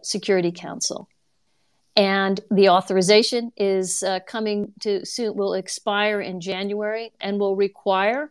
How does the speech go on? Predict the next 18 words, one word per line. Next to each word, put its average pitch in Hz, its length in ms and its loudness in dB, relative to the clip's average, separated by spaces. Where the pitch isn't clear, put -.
another 202 340 2
U 196 200 0
N 190 140 -2
Security 190 480 -4
Council 185 440 -4
vote 190 360 4
to 220 160 4
renew 185 380 2
it. - 240 -2
I 208 40 -2
think 202 160 4
this 226 180 4
is 240 100 -2
gonna 220 200 -2
be 208 100 0
a 185 60 2
critical 277 500 0
focus 185 560 -2